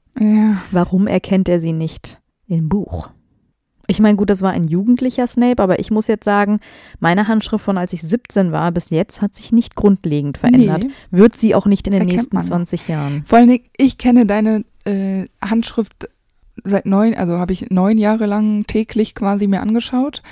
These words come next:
Speaker 1: und ich würde sie jetzt immer noch als deine identifizieren können, ohne dass ich
Speaker 2: Ja.
Speaker 1: weiß, dass du's geschrieben hast.
Speaker 2: Das ist, finde ich, eine Handschrift ist es sowas Persönliches, Individuelles.
Speaker 1: Ja, auf jeden Fall. Ja, aber dass Harry nicht der Aufmerksamste ist, wissen wir doch schon.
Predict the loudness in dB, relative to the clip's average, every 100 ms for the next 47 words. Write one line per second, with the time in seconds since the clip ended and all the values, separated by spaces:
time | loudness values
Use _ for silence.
0 | -20 -8 -4 0 2 2 2 2 0 -2
1 | 0 2 2 0 -4 -4 -4 -4 -6 -4
2 | -6 -6 -6 -6 -8 -4 -4 -2 -2 -4
3 | -8 _ 0 4 4 4 0 -6 -2 -2
4 | 0 0 0 0 -4 -8 -10 -12 -10 -8
5 | -6 -4 -2 0 0 0 2 2 0 0
6 | 4 4 4 0 -2 -6 0 2 2 -2
7 | -2 0 4 4 6 2 -2 -2 -2 0
8 | 0 0 0 0 -2 -4 -16 _ -6 -6
9 | -6 -4 -6 -6 -8 -8 -10 _ _ _
10 | _ _ -2 2 2 4 2 4 4 6
11 | 6 4 2 0 2 2 2 0 0 0
12 | -2 -4 -6 -4 -4 -4 -6 -8 -6 -8